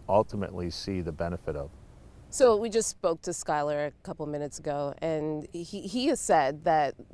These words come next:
Speaker 2: Six Nations just wants peace, that they just want the lands the way it is. They just want it to be peaceful. How do you respond to that,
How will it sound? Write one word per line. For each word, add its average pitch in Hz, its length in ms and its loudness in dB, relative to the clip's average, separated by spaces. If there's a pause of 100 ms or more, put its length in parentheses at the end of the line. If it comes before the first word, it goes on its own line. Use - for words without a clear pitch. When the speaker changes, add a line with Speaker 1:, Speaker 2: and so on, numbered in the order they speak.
(260)
Speaker 2:
Six 208 240 -2
Nations 190 380 2
just - 320 -4 (120)
wants 160 400 -4
peace, - 560 -6 (260)
that 175 300 2
they 180 160 2
just 175 260 -2 (140)
want 175 440 2
the 175 160 -2
lands 180 420 4
the 202 100 0
way 185 180 4
it 170 80 2
is. 151 400 0 (340)
They 180 120 2
just 160 300 -4 (100)
want 170 520 4
it 175 160 0
to 208 120 -6
be 170 140 -2
peaceful. 151 600 -4 (360)
How 202 280 2
do 196 80 2
you 190 220 2
respond 156 720 -2
to 139 420 -2 (160)
that, 160 280 0